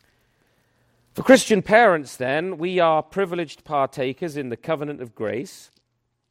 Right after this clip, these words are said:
and that means we have a double responsibility and obligation. We're not just created by God, we've been brought into a redemptive covenant with him through Jesus Christ. We have a double responsibility to educate our children in a God-glorifying and Christ-centered manner.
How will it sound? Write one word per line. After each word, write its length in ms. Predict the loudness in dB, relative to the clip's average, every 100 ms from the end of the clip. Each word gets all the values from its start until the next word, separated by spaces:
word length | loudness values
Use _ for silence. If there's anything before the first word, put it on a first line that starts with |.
| _ _ _ _ _ -8
and 160 | -4 0
that 180 | 0 0
means 320 | -4 -4 -6
we 140 | -4
have 280 | 0 0 -2
a 200 | -6 -8
double 500 | -8 0 2 4 2
responsibility 1080 | 0 -2 -6 -8 -8 -8 -6 -6 -8 -12 -12 _ _ _ _ _ _ _ _ _ _ _ _ _ 0
and 280 | 2 4 2
obligation. 720 | 2 0 0 -2 -4 -8 -6
We're 100 | -4
not 180 | -4 -6
just 180 | -12
created 640 | -10 -10 -6 -6 -8 -14 -8
by 240 | -4 -2
God, 300 | -2 -4 -4
we've 120 | -6
been 120 | -12 -8
brought 260 | -6 -6
into 340 | -8 -10 -8 -6
a 40 |
redemptive 560 | -6 -6 -8 -10 -16 -10
covenant 400 | -10 -10 -14 -14
with 160 | -14
him 240 | -12 -14 -12
through 220 | -14 -14
Jesus 420 | -12 -14 -16 -18
Christ. 420 | -10 -6 -6 -8
We 80 | -8
have 140 | -6
a 40 | -4
double 280 | -6 -4 -6
responsibility 920 | -8 -6 -6 -6 -12 -8 -8 -8 -10
to 140 | -6
educate 560 | -8 -8 -16 -8 -8 -6
our 180 | -6 -6
children 540 | -8 -8 -8 -8 -10 -10
in 100 | -12
a 60 |
God-glorifying 1160 | -8 -4 -4 -6 -8 -6 -6 -8 -8 -8 -8 -10
and 280 | -12 -12 -14
Christ-centered 920 | -10 -8 -8 -10 -12 -12 -14 -16 -14
manner. 400 | -16 -14 -16